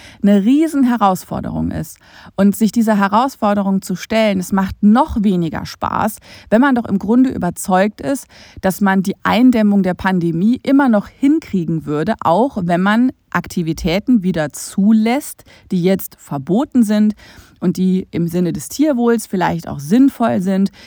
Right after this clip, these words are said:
die wirtschaftlich relevant sind und die für einige Leute schlichtweg die Existenz bedeuten. Kann ich alles verstehen, habe ich wirklich absolut Common Sense hier. Aber jetzt hinzugehen und zu sagen, dass es für den Reiter halt nicht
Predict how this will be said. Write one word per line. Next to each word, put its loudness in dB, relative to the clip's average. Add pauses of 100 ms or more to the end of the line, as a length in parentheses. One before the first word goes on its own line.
(160)
die -6
wirtschaftlich 0
relevant 0
sind -6
und -6
die 0
für -4
einige 2
Leute 0
schlichtweg -4
die -6
Existenz -10
bedeuten. -10 (480)
Kann 0
ich -2
alles 0
verstehen, -6
habe -2
ich -8
wirklich 0 (340)
absolut 0
Common 2
Sense -4
hier. -8 (720)
Aber 0
jetzt -4
hinzugehen -2
und -6
zu -8
sagen, 0 (720)
dass -2
es -6
für -2
den -2
Reiter 0
halt -2
nicht -6